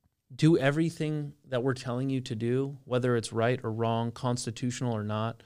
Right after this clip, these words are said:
But by the way, to add insult to injury, we're gonna ask you to pay more taxes on the money you're not making." Uh, I think that that's a really short-sighted approach by the governor.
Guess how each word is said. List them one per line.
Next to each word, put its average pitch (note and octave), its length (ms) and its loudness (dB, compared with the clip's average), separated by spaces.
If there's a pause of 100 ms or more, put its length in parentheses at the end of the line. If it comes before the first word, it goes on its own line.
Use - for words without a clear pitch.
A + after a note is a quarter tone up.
(440)
But D3+ 160 8
by D#3 220 8
the C#3+ 100 4
way, C3+ 460 2 (260)
to B2+ 100 -2
add C3+ 180 6
insult C#3 420 0
to C#3+ 100 -4
injury, C#3+ 580 -4 (100)
we're D3 140 -2
gonna E3 140 6
ask B2+ 260 4
you A2+ 60 -4
to G#2 60 -4
pay A#2 260 -6
more G#2+ 180 -4
taxes - 680 -10 (140)
on C3 160 2
the B2+ 60 4
money B2+ 220 6
you're A#2 180 0
not A2+ 240 -2
making." A2 400 -8 (880)
Uh, B2 480 6
I C#3 80 6
think F#3 280 2
that G#3 140 4
that's D#3+ 240 6
a D3+ 60 4
really C3+ 340 4
short-sighted A#2+ 920 0 (400)
approach B2 680 0
by B2+ 160 -2
the C3 100 2
governor. D3 380 0